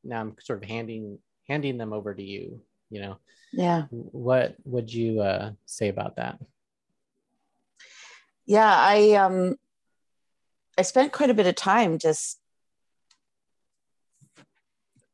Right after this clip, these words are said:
Speaker 2: reading this passage over and over, like, this section of this chapter
Speaker 1: <laughs>
Speaker 2: over and over, 'cause there, there's so much,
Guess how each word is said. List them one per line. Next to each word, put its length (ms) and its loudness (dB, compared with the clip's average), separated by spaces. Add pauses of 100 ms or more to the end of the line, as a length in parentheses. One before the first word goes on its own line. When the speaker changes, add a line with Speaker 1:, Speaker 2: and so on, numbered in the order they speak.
(420)
Speaker 2:
reading 400 4
this 240 4
passage 460 0 (140)
over 520 2
and 260 -4
over, 300 -4
like, 220 0
this 180 0
section 640 -2
of 180 -2
this 220 -10
chapter 340 -6 (160)
Speaker 1:
<laughs> 320 -2
Speaker 2:
over 460 4
and 200 -2
over, 480 -2 (280)
'cause 100 -8
there, 260 0 (220)
there's 220 -6
so 300 0
much, 480 -8